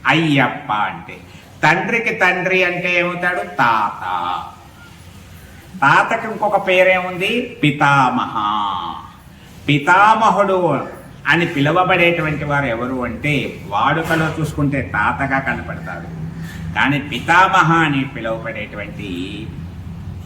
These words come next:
దైవము బ్రహ్మదేవుడు. బ్రహ్మ అని అర్థం. బ్రహ్మ అంటే ఆ పదానికి అర్థం ఏముంది? జ్ఞానము అని అర్థం. అందుకే చూడండి, బ్రహ్మజ్ఞానము అంటారు.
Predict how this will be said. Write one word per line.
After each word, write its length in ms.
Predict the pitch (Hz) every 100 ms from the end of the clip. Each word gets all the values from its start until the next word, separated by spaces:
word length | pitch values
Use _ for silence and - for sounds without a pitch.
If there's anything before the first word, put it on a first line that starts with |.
| - -
దైవము 560 | 131 113 135 160 131 107 120
బ్రహ్మదేవుడు. 1120 | 123 - 117 107 107 131 127 113 95 85 85 - - -
బ్రహ్మ 480 | - 127 117 107 104
అని 340 | 98 107 127 143
అర్థం. 420 | 107 95 - 92 - - - - - - - - - - - - - - - - - - - - - - - - - -
బ్రహ్మ 420 | 160 185 - 214
అంటే 760 | 226 226 220 220 214 208 - - - - - - -
ఆ 220 | 139 165 196
పదానికి 440 | 185 185 185 190
అర్థం 360 | 175 139 147 156
ఏముంది? 580 | 147 135 127 127 - 98
జ్ఞానము 800 | 123 139 160 170 170 165 156 151
అని 120 | 139
అర్థం. 360 | 104 - - 85 - - - 131
అందుకే 340 | 156 170 170
చూడండి, 200 | 160 160
బ్రహ్మజ్ఞానము 1200 | 139 135 151 170 214 208 190 185 170 151 131 117
అంటారు. 400 | 117 - 87 85